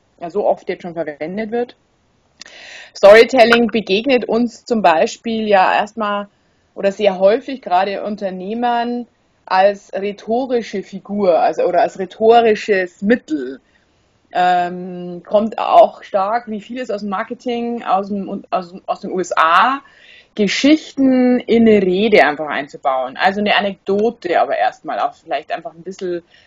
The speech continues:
ähm, was, was in Europa, also,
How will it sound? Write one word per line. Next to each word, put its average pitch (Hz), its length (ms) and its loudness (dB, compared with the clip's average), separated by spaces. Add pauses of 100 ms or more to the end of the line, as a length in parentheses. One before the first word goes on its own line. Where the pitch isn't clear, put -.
(340)
ähm, 165 320 0
was, 175 200 0
was 185 160 -8
in 180 100 -4
Europa, 208 1160 4
also, 170 220 -14